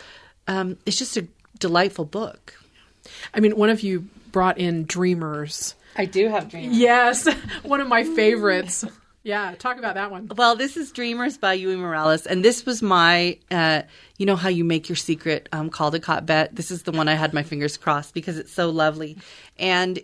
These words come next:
Speaker 1: it's ju-, it's a book about a single mom and her son coming to the United States, and they wander all around the world,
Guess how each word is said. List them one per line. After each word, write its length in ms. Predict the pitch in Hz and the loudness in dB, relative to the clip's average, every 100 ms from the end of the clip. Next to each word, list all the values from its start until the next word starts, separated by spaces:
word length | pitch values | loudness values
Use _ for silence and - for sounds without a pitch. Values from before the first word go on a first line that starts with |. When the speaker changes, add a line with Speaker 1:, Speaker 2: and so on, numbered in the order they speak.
| - | -4
Speaker 1:
it's 280 | 202 196 - | -4 -6 -6
ju-, 180 | - - | -2 0
it's 160 | 208 208 | 0 0
a 60 | |
book 220 | 196 208 220 | 0 0 2
about 260 | 196 180 | 2 2
a 20 | |
single 360 | 170 190 185 180 | 2 0 2 2
mom 380 | 170 156 160 165 | 2 2 4 2
and 200 | - 160 | 0 -4
her 140 | 160 | -4
son 340 | 160 - 151 156 | -6 -2 0 0
coming 300 | 175 156 156 | 0 0 0
to 120 | 160 | -2
the 60 | 156 | -2
United 400 | 151 139 143 - | 0 -2 -4 -8
States, 640 | - 156 156 165 - - - - - | -2 2 2 0 -8 -18 -20 -20 -10
and 140 | - 170 | -2 0
they 100 | 170 | 2
wander 560 | 165 165 165 175 180 | 2 4 4 4 2
all 260 | 151 160 165 | 2 4 2
around 600 | 165 156 156 160 160 165 - - - | 0 -2 -2 -2 -4 -6 -12 -18 -8
the 100 | 175 | -6
world, 440 | 165 160 156 156 | 0 2 2 0